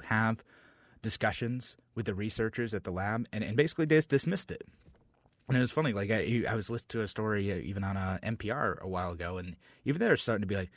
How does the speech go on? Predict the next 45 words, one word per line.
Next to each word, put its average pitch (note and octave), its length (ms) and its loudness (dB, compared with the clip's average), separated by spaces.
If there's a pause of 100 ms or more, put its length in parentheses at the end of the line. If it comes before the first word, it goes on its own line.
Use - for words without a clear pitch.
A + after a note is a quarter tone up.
(200)
"Hey, C3 140 4
wait A#2+ 160 2
a G2+ 40 2
minute, F#2 240 -4
like, F#2+ 260 -2
why B2+ 120 2
don't D3+ 160 -2
you B2+ 60 4
push - 380 -4
on D#2+ 140 -4
this? - 300 -14 (540)
Why A2 160 0
aren't C3+ 220 -4
you A#2 320 2 (160)
digging A2+ 300 0
deeper?" - 460 -6 (680)
The, - 100 -10 (100)
uh, G2+ 80 -2
interviewing G#2+ 500 -2
a G2+ 160 -4
World G#2+ 260 -2
Health A2+ 200 -4
Organization, E2+ 760 -8 (600)
uh, F2+ 200 -4
official E2+ 420 -8
who F2+ 80 -8
was E2 100 -10
part F#2 200 -6
of F#2 40 -6
the F2+ 100 -4
investigation, F2 800 -8
and D#2+ 120 -10
they're - 100 -10
like, - 160 -8
"Oh, F#2+ 220 2
well, E2+ 220 -2
it's, F2 200 -6
it's F2+ 220 -10
a F2 40 -8
ridiculous E2 520 -10
theory." - 340 -10 (420)
And, G#2 140 -2
and G#2+ 220 -2
I G#2+ 60 0
think B2+ 280 0